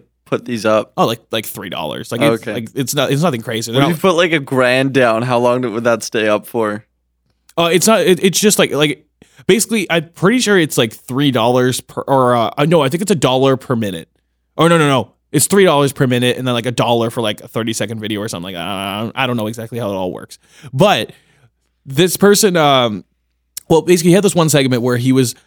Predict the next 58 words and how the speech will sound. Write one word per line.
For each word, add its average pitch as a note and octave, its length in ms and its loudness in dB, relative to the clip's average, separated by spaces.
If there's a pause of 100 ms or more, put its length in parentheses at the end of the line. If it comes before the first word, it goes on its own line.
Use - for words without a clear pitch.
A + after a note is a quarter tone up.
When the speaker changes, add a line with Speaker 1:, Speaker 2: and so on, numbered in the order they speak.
(140)
Speaker 2:
basically D3+ 300 0
trying C#3+ 160 0
to C#3+ 60 2
figure C3 280 0
out B2 100 0
whether B2+ 200 0
or C3+ 40 0
not B2+ 240 0
these B2+ 200 2
memes A#2+ 400 -2
were B2+ 100 -2
regular B2 400 0
memes C3+ 420 0
or C3 220 0
they B2+ 140 0
just, B2+ 220 -2
or C3+ 100 2
they C3 100 2
were B2+ 120 0
no-, C3+ 400 4
gnome D3+ 360 4
memes, G#2 300 0
'cause C3 240 -2 (200)
he F#3 180 2
hates D#3 400 -2
the C#3+ 100 0
gnome A#2+ 380 0
meme, D#3 280 0 (220)
and B2+ 80 -2
people E3+ 200 2
would D#3 100 2
send C#3+ 180 0
it D3 100 -2
to D3+ 80 4
him C3 120 0
all C3+ 180 4
the B2+ 120 2
time. C3 380 -2 (340)
And C#3 140 -2
he D#3 120 4
basically, E3+ 420 0
he C#3 80 -2
went D3+ 160 2
through F#3 80 -2
the D#3+ 80 -2
segment. C#3+ 260 0
He's C3+ 80 -6
like, - 80 -20
"Fuck - 180 0
it, - 100 -6
send E3+ 220 2
me A3+ 120 4
all D3+ 220 2
the F#3 80 2
gnome C#3+ 280 2
memes D3 260 -2
you F3 60 2
want, B2 400 0